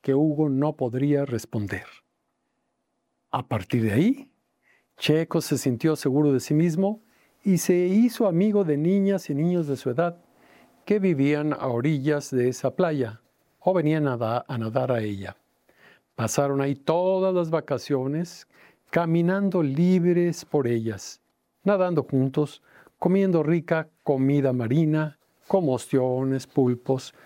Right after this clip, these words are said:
cucarachas de mar, langostas, pescados, como los buzos del pueblo sacaban metiéndose entre las olas. Ahí, a unos cuantos metros de donde estaba su casa de campaña.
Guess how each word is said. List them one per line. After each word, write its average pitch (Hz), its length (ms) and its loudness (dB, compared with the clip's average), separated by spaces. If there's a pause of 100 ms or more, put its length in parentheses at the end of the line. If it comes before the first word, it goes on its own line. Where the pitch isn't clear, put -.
(180)
cucarachas 131 880 0
de 113 80 -2
mar, 147 640 -2
langostas, 143 760 -2
pescados, 151 800 -4 (480)
como 135 300 0
los 117 280 -2
buzos 180 580 0
del 127 200 0
pueblo 143 500 0
sacaban 127 720 -4 (480)
metiéndose 131 760 -2
entre 113 220 -4
las 104 220 -8
olas. 123 480 -2 (1160)
Ahí, 156 420 0 (300)
a 117 120 -2
unos 135 280 0
cuantos 131 420 -2
metros 160 540 -2 (360)
de 127 120 0
donde 113 260 2
estaba 131 420 0
su - 220 -8
casa 131 380 -2
de 113 120 -4
campaña. 95 720 -8